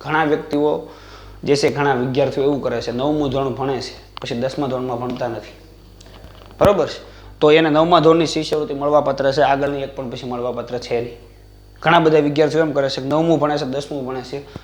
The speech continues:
અગિયાર બાર ભણતા નથી, તો એમને બે વર્ષની શિષ્યવૃત્તિ મળવાપાત્ર છે, આગળના વર્ષની શિષ્યવૃત્તિ મળશે નહીં. એટલે હર વર્ષે તમે જે ભણતા હો ઈ ધોરણની તમને મળવાપાત્ર થશે. જો તમે આગળ નહીં ભણો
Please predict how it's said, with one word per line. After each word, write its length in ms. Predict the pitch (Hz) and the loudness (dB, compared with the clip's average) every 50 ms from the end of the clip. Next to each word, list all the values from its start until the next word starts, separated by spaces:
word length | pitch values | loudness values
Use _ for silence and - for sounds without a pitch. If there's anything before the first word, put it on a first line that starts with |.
| - - | -10 -6
અગિયાર 300 | 143 156 151 156 147 135 | -4 0 2 2 2 2
બાર 160 | 131 131 127 | 0 -2 -2
ભણતા 320 | 120 117 131 127 - 120 | -4 -6 -6 -6 -6 -6
નથી, 240 | 117 117 113 - - - - - - - - - - - | -8 -8 -10 -12 -12 -16 -16 -16 -16 -16 -18 -18 2 4
તો 60 | 165 | 6
એમને 220 | 175 180 185 180 | 6 6 6 2
બે 180 | 180 180 190 196 | 4 6 6 8
વર્ષની 320 | 185 180 170 143 160 156 | 8 6 4 4 0 -2
શિષ્યવૃત્તિ 460 | 143 - 156 143 - 156 147 143 - 139 | -2 -2 -4 0 0 0 0 0 -2 -2
મળવાપાત્ર 480 | 135 139 139 131 123 127 123 - - | -2 0 0 -2 -2 -4 -8 -8 -10
છે, 280 | - - - - - - | -10 -12 -14 -20 -16 -10
આગળના 320 | - 143 143 156 151 147 | -6 0 0 0 0 2
વર્ષની 280 | 135 131 135 - 135 131 | -2 -4 -4 -2 2 2
શિષ્યવૃત્તિ 500 | - - - - - 139 127 131 127 127 | 2 2 2 -2 -2 -6 -10 -10 -12 -14
મળશે 520 | 120 123 113 113 117 113 - 127 135 143 - - - _ - | -16 -14 -14 -16 -6 -4 -4 -4 -4 -10 -12 -18 -20 _ -8
નહીં. 160 | 139 143 131 | -6 -6 -6
એટલે 420 | - - - - - - - 139 135 | -8 -12 -18 -20 -14 -6 -6 -4 -2
હર 220 | 120 139 160 180 | 2 4 4 4
વર્ષે 320 | 175 160 165 170 165 170 | 4 2 0 0 0 -2
તમે 220 | 143 - 156 156 151 | -2 -2 -2 -4 0
જે 120 | 147 156 | 0 0
ભણતા 360 | 143 123 147 160 180 - 175 | 0 0 -2 -2 0 2 2
હો 180 | 151 135 123 117 - - - - - - | 2 2 0 -4 -8 -10 -16 -18 -4 2
ઈ 120 | 190 196 | 4 4
ધોરણની 300 | 165 160 160 160 170 160 | 6 6 4 4 4 2
તમને 200 | 139 147 151 143 | 0 0 0 0
મળવાપાત્ર 600 | 135 139 156 160 151 135 120 113 117 - 123 120 | 2 4 4 4 4 2 0 0 -4 -6 -8 -10
થશે. 280 | 123 151 151 139 - 110 | -10 -10 -12 -12 -12 -8
જો 160 | 113 139 147 | -6 -6 -4
તમે 220 | 147 160 156 156 | -4 -4 -6 -4
આગળ 400 | 123 127 143 165 175 175 165 160 | -2 0 0 2 4 4 4 4
નહીં 200 | 165 175 175 147 | 2 2 -2 -2
ભણો 180 | 127 139 117 | -4 -6 -10